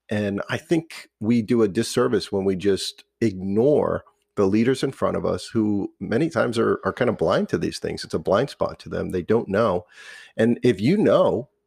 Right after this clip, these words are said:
uh, how, how to improve a school department or how to, uh, uh, you know, if you have a, a strong opinion on taxes or what it might do, share that, uh, and talk to an elected official. Sometimes you're,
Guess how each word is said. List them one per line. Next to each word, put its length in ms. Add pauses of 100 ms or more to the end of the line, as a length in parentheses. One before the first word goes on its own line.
(180)
uh, 360
how, 440
how 160
to 220
improve 300
a 80
school 280
department 640
or 220 (400)
how 200
to, 400
uh, 240 (120)
uh, 140 (180)
you 140
know, 160
if 200
you 80
have 120
a, 240
a 60
strong 280
opinion 400
on 140
taxes 560
or 60
what 140
it 80
might 200
do, 240 (800)
share 280
that, 280 (140)
uh, 220
and 160
talk 240
to 380
an 100
elected 360
official. 540
Sometimes 580
you're, 200